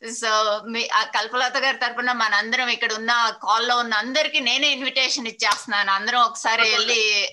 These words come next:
Speaker 1: వెళ్ళి ఇన్వైట్ చేసేద్దాం ఆవిడ ఇల్లు.
Speaker 2: కోవిడ్ కాదు కానీ వంటలు ఎక్కువ చేసేస్తున్నాను.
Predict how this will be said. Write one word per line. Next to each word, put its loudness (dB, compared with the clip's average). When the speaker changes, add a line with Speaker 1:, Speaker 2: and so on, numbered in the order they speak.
Speaker 1:
వెళ్ళి 0
ఇన్వైట్ -2
చేసేద్దాం -2
ఆవిడ -2
ఇల్లు. -2
Speaker 2:
కోవిడ్ 2
కాదు 0
కానీ 0
వంటలు -4
ఎక్కువ -6
చేసేస్తున్నాను. -10